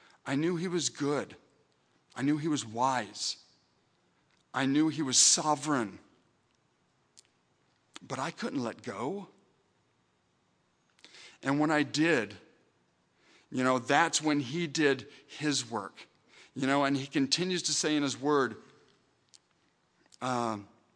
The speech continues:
in Jeremiah chapter nine, you know, he says, um, you know, "Then you will call upon me and go and pray to me, and I will listen to you. And you will seek me and find me when you search for me with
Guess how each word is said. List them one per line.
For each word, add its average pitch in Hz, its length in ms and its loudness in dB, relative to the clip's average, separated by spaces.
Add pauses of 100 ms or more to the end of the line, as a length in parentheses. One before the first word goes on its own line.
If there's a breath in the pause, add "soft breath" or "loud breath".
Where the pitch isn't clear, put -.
(380)
in 131 120 -4
Jeremiah 135 500 2
chapter 135 360 -4
nine, 113 380 2 (800)
you 120 140 -4
know, 123 300 2
he 117 220 -8
says, 120 420 -2
um, 110 280 -2 (840 soft breath)
you 135 120 -4
know, 123 120 0
"Then 139 180 2
you 151 80 6
will 147 100 4
call 147 360 6
upon 131 320 0
me 113 120 -2
and 120 120 -2
go 139 180 4
and 131 120 0
pray 147 300 2
to 135 120 -2
me, 113 220 -4 (500 soft breath)
and 135 120 2
I 147 80 10
will 147 180 6
listen 143 380 4
to 131 120 0
you. 107 320 -6 (640 loud breath)
And 147 140 0
you 147 100 6
will 139 100 4
seek 185 460 4
me 107 260 -4 (180 loud breath)
and 139 220 0
find 156 280 6
me 135 100 6
when 127 180 2
you 127 80 4
search - 360 2
for 160 140 0
me 151 120 4
with 147 280 0